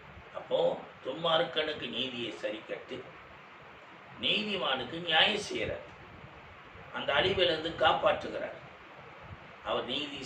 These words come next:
செய்கிற தேவன். துன்மார்க்கனுக்கு நீதியை சரி கட்டுகிறார். நீதிமானுக்கு தம்முடைய பார்வையில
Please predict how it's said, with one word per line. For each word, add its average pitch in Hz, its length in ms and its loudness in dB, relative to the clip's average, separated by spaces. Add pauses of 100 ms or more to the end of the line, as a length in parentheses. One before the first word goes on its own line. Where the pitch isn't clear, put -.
செய்கிற 98 300 -4 (100)
தேவன். 95 300 -6 (1000)
துன்மார்க்கனுக்கு 131 840 0
நீதியை 120 320 -4 (120)
சரி - 280 0
கட்டுகிறார். - 560 -6 (760)
நீதிமானுக்கு 107 760 -6 (640)
தம்முடைய 101 400 -4
பார்வையில 87 500 -2